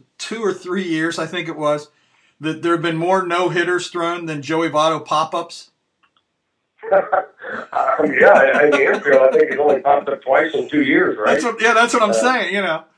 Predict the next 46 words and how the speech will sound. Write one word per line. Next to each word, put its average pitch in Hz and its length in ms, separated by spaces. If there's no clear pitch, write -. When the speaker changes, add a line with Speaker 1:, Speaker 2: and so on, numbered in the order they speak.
Speaker 1:
<laughs> 254 540
Speaker 2:
Yeah. 208 260
Speaker 1:
What, 233 460
what 359 160
Speaker 2:
Uh, 240 220
Speaker 1:
impre-, - 260
Speaker 2:
it - 40
Speaker 1:
Jo-, 269 180
Chris, 311 340
what 381 160
impresses 220 600
you 202 100
the 180 100
most 160 300
about 135 280
Votto? 127 340
It's, - 140
is 180 220
it 180 100
how 220 120
much 262 200
he 220 140
th-, - 120
thinks 202 300
about 208 260
the 196 100
game 185 340
and, 160 140
and, 151 360
and, 151 240
or, 135 300
or, 139 220
or 135 220
something 156 340
else? - 380
Speaker 2:
It, 160 180
it's, - 220
it's, - 420
for - 120
me, 202 460
it's 156 200
his 135 120
approach 127 540
and 113 140
his 110 160
work 113 340